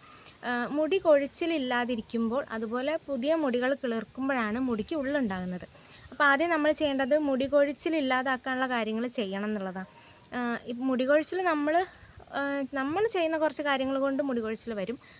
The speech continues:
അല്ലാതെ തന്നെ നമ്മളൊന്നും ചെയ്യാതെ തന്നെ മുടി കൊഴിച്ചിൽ വരും. അതായത് ഇപ്പോൾ, ഇപ്പോൾ ഞാൻ ഈ വീഡിയോ ചെയ്യുന്ന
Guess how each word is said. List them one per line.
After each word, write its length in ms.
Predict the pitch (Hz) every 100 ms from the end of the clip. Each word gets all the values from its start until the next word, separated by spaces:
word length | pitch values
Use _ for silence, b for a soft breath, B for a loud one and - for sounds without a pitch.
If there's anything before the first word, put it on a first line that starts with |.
| B
അല്ലാതെ 400 | 302 330 339 349 370
തന്നെ 240 | 330 320 339
നമ്മളൊന്നും 420 | 311 320 311 349
ചെയ്യാതെ 340 | 320 302 302
തന്നെ 140 | 302 320
മുടി 180 | 285
കൊഴിച്ചിൽ 300 | 254 240 247 220
വരും. 120 | 180 - B B B -
അതായത് 420 | 320 311 320 359 B B -
ഇപ്പോൾ, 580 | 294 269 349 349 - -
ഇപ്പോൾ 160 | 330 415
ഞാൻ 220 | 392 370
ഈ 60 | 359
വീഡിയോ 240 | 320 302
ചെയ്യുന്ന 220 | 302 294